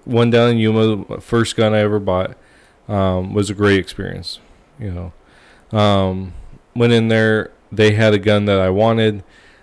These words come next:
Um, they sold it to me for under price because they just, they,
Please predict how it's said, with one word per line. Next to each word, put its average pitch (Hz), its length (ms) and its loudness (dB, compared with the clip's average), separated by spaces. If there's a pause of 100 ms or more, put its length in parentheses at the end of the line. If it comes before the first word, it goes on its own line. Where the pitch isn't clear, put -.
(140)
Um, 95 600 -4 (1300)
they 117 180 2
sold 117 320 2
it - 40 -14
to 110 60 -4
me 110 180 2
for 101 320 -2
under 110 380 2
price 110 680 -2 (300)
because 98 480 -2
they 98 100 -2
just, 98 280 -4 (140)
they, 98 320 0